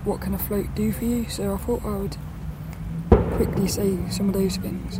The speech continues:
And apparently the float,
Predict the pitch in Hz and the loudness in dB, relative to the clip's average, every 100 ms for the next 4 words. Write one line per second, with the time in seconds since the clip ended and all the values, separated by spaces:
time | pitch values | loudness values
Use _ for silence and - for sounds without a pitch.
0 | 185 190 180 - 190 190 190 190 196 196 | 0 2 2 -2 -4 -4 -4 -4 -4 -4
1 | 196 196 - - - - - 247 254 202 | -4 -6 -6 -6 -4 -4 -2 2 4 4
2 | 185 - - - - 220 196 196 | 2 0 -2 -2 2 2 2 -2